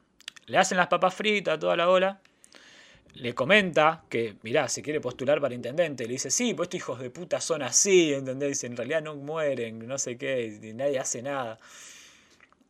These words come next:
Le hacen las papas fritas, le llevan las papas fritas, el loco lo empieza a comer. Cuando empieza a lavar la olla, no me acuerdo bien qué, qué está haciendo,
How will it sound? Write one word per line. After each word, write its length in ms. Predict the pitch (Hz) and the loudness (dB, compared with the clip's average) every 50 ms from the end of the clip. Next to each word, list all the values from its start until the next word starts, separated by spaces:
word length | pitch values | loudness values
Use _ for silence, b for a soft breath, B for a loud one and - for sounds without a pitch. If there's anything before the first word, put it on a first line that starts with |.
| - - _ _ _ _ _ - | -16 -16 _ _ _ _ _ 0
Le 100 | 135 160 | 2 2
hacen 140 | - 180 | 2 2
las 80 | 147 139 | 0 4
papas 220 | - 143 143 139 | 4 4 4 4
fritas, 220 | - 160 127 127 110 | 2 0 -4 -4 -6
le 80 | 113 | -6
llevan 200 | 113 - 160 156 | -4 -4 -2 -2
las 80 | 156 147 | -2 -2
papas 240 | - 151 151 151 - | -2 -2 -4 -4 -6
fritas, 300 | 170 165 156 165 170 - _ _ _ _ _ _ _ _ _ - - | -6 -8 -6 -6 -8 -8 _ _ _ _ _ _ _ _ _ -18 -8
el 80 | 117 | -4
loco 140 | 131 156 156 | -2 0 0
lo 60 | 143 | 0
empieza 240 | 135 143 147 - 143 | 0 -2 0 0 2
a 20 | |
comer. 280 | 131 135 131 120 107 - b b b b b b b b b b b b _ _ _ - | 2 0 -2 -2 -6 -8 b b b b b b b b b b b b _ _ _ 2
Cuando 300 | 135 135 135 135 131 127 | 2 2 2 2 -4 -4
empieza 340 | 127 123 165 175 - 190 | -4 -2 -2 2 4 4
a 40 | 165 | 4
lavar 240 | 151 156 170 175 165 | 6 8 8 8 8
la 140 | 160 156 175 | 6 8 10
olla, 360 | 190 185 175 - - 139 131 | 10 10 10 8 4 0 0
no 80 | 147 156 | 0 0
me 60 | 151 | 0
acuerdo 220 | 143 151 156 156 | 0 0 0 0
bien 140 | 160 170 170 | -2 -2 -4
qué, 180 | 156 165 160 147 | -4 -8 -6 -6
qué 80 | - 160 | -8 -6
está 140 | - 175 | -4 -2
haciendo, 520 | 170 - 214 208 202 196 214 214 - - | -2 0 -2 -2 -2 0 -2 -2 -2 -4